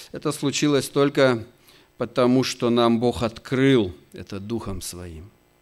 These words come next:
Дух Святой, э, Он является автором Библии, автором Священного Писания. И написано: «Дух все проницает, и глубины Божьи».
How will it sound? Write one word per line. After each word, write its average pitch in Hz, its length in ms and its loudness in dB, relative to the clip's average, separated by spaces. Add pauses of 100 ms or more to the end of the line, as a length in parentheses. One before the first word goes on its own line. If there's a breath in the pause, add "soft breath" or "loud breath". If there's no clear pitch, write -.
(1080 soft breath)
Дух 131 360 -6
Святой, 123 680 0 (880)
э, 95 360 -12 (100)
Он 113 100 -8
является 117 560 -2
автором 110 400 -8
Библии, 113 560 -6 (180)
автором 101 520 -12
Священного 120 600 -4
Писания. 120 640 -2 (1040 loud breath)
И 120 580 0 (120)
написано: 123 880 2 (460)
«Дух 123 300 -4
все - 280 -2
проницает, 117 920 0 (140)
и 123 140 -10
глубины 113 760 -2
Божьи». 110 760 -2